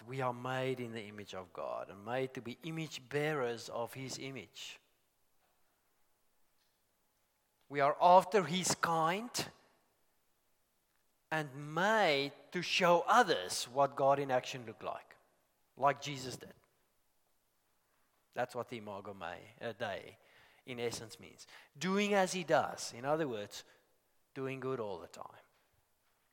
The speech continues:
That's after God's kind. Uh, God's kind of action and activity and, and being is doing good. From the basis of this intimate relationship that we talked about.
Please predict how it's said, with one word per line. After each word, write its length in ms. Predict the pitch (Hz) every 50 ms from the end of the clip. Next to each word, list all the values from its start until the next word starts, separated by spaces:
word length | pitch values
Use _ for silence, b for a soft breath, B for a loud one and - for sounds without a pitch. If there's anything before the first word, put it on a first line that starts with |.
| _ _ _ _ _ _ _ _ _ _ _ _ _
That's 200 | - - - -
after 240 | 208 160 147 - 175
God's 300 | 127 131 120 120 120 -
kind. 340 | - 98 92 92 101 131 160 - - - _ - -
Uh, 100 | 120 123 123 -
God's 300 | 143 160 170 180 - -
kind 380 | - 170 160 156 156 147 139 - - B B B B B B B B B B B B _ _ _ - -
of 180 | 131 123 -
action 480 | 135 127 127 - - - - 135 120 117
and 140 | 113 110 110
activity 720 | 110 - _ - - 135 127 131 131 - - 113 110 104
and, 160 | 98 98 95 - 98
and 140 | 107 113 113 - - -
being 500 | 160 156 147 147 147 160 170 185 196 170
is 300 | - 113 107 101 101 - 120 120
doing 280 | 113 110 104 104 101 95
good. 240 | - - - - - _ - - _ _ _ _ _ _ _ _ _ _ _ _ _ _ _ _ _ _ _ _ _ _ _ _ _ _ _ _ _ _ _ _ _ _ _ _ _ _ _ _ _ _ _ _ _ _ _ _ _ _ _ _ _ _ _ B B B B B B B B B B B B
From 220 | _ - 135 123 127
the 80 | 127
basis 400 | 120 123 127 131 135 - 147 127
of 160 | 127 120 110 113
this 160 | 117 113 127
intimate 420 | 123 120 113 120 113 113 - -
relationship 540 | 113 107 107 104 107 - 117 104 - 101 -
that 160 | - 101 - -
we 80 | 101
talked 320 | - - 95 90 _ - -
about. 220 | - 90 87